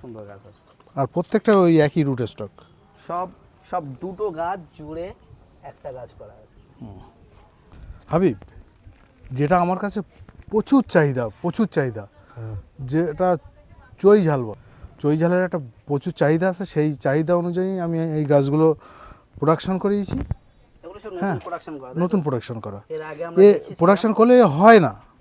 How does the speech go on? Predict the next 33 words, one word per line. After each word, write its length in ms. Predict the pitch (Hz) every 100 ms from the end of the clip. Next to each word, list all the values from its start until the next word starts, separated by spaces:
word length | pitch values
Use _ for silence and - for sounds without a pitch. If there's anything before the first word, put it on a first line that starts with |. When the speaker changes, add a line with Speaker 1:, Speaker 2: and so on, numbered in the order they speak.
| -
Speaker 2:
সহজে 360 | 135 190 214
হয় 220 | 185 170
না। 160 | 165 117 - - -
এ, 60 | 170
আহ, 60 | 151 170 165 156 151 143 135 - - _ _ - - 185 180 -
টোয়েন্টি 300 | 190 196 202
পার্সেন্ট 400 | 233 226 202 135
হয়, 220 | 113 90 _ _ -
বাকি 200 | 160 151
সব 100 | 185
মরে 260 | 160 127 104
যায়। 140 | 95 - _ _ _ _ _ _ _
Speaker 1:
আচ্ছা। 220 | _ _ -
Speaker 2:
হ্যাঁ। 160 | 185 95 _ _ _ - - - _ _ _
Speaker 1:
কি 100 | -
দাম 180 | 170 165 151
করা 120 | 143
আছে 180 | 123 -
এগুলো? 140 | 120 180
Speaker 2:
এগুলো 160 | 220
পঞ্চাশ 320 | 196 151 117
টাকা 180 | - 107
করে। 140 | 92 135
Speaker 1:
পঞ্চাশ 140 | 135 -
টাকা। 140 | 113 98 _ -
Speaker 2:
হুম। 160 | 104 87 _ _ _ _ _ _ _ _ _ _ _
এটা 120 | 202
দেখো 360 | 190 180 151 117
হাবিব, 240 | 139 127 107 156
এটা 260 | 170 180
হচ্ছে 320 | 185 - 208
গোল্ডেন 360 | 175 135 180 196
এইট 140 | 202